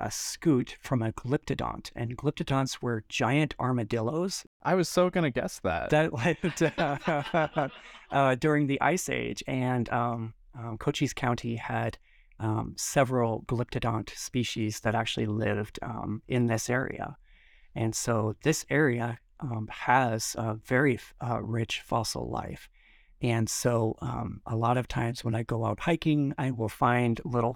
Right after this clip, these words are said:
Speaker 1: things and I'll be like, "Ooh, what is this?" And very often I'll have to go online and look it up,
Speaker 2: Mm-hmm.
Speaker 1: um, and, uh, just, just see exactly, uh, what it was. But, uh,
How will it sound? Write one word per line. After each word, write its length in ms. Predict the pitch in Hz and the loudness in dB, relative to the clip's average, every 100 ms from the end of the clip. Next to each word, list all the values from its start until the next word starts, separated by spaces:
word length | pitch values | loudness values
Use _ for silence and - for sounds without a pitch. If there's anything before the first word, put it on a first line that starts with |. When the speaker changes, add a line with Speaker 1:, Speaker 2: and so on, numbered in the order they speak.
| - | 0
Speaker 1:
things 420 | 117 117 110 - | 0 0 -2 -2
and 100 | 117 | -4
I'll 80 | 110 | -4
be 80 | 123 | -4
like, 280 | 110 - - - _ _ - | -4 -6 -18 -20 _ _ 0
"Ooh, 180 | 190 143 | 0 0
what 200 | - 151 | -2 0
is 160 | 147 | 0
this?" 240 | - 107 - | -2 -6 -2
And 180 | 117 | -2
very 240 | 107 123 127 | 0 2 2
often 320 | 113 - 120 | 2 0 -2
I'll 120 | 117 | -2
have 140 | 123 - | -4 -8
to 60 | |
go 160 | - 113 | -4 0
online 520 | 104 113 139 151 143 | 2 2 4 4 4
and 140 | 123 107 | 2 0
look 180 | 113 | -2
it 80 | 107 | -2
up, 160 | 135 127 - - | 0 0 -4 -4
Speaker 2:
Mm-hmm. 500 | 107 101 101 123 - | 0 2 0 -2 -2
Speaker 1:
um, 380 | 117 110 104 110 - _ _ - | 0 0 0 -2 -8 _ _ -6
and, 360 | 127 117 107 | -2 0 0
uh, 160 | 113 - | -4 -6
just, 360 | - 117 - - | -4 -4 -4 -6
just 220 | 113 - | -4 -4
see 240 | - 120 | 0 2
exactly, 640 | 107 - 107 107 - 110 113 | 0 0 -2 -2 -2 -4 -4
uh, 200 | 50 151 - | -6 -8 -10
what 180 | 135 120 | -6 -2
it 100 | 104 | 0
was. 300 | 110 113 - | 0 -2 -6
But, 280 | - 117 - | -8 -8 -8
uh, 140 | 65 | -8